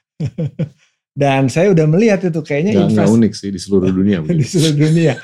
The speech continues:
Speaker 2: <laughs>
Speaker 1: Jadi ada push factor, ada pull factor juga. Pull factornya ya saya lihat waktu itu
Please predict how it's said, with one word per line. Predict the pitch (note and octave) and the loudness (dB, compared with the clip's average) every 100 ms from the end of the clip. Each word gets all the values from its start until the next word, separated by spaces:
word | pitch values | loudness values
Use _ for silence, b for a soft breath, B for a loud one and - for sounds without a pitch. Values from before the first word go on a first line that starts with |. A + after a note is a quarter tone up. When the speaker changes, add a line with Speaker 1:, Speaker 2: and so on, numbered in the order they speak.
| - | -8
Speaker 2:
<laughs> | - - D3 | -8 -6 0
Speaker 1:
Jadi | D#3 | 2
ada | E3 C#3+ B2+ | 2 2 0
push | B2+ - C3 A#2+ | -2 -4 -4 0
factor, | D3 A#2+ - D#3+ G3 | -2 -2 -2 -2 0
ada | C#3 C#3 C3+ | -2 -2 -4
pull | - E3+ D#3+ | 0 0 0
factor | D#3+ D3+ E3+ | -2 -4 -2
juga. | G3 G3 C#3+ | 0 0 -2
Pull | F3 E3+ | -2 -2
factornya | E3+ D#3 D#3+ E3 A#3 B3+ | -4 -4 -4 -2 -2 -2
ya | D3+ | -6
saya | A#2+ C#3+ E3+ | -6 -8 -6
lihat | G3 A3 | -6 -8
waktu | F3 D3 D#3+ | -10 -10 -10
itu | F3 A3+ | -8 -10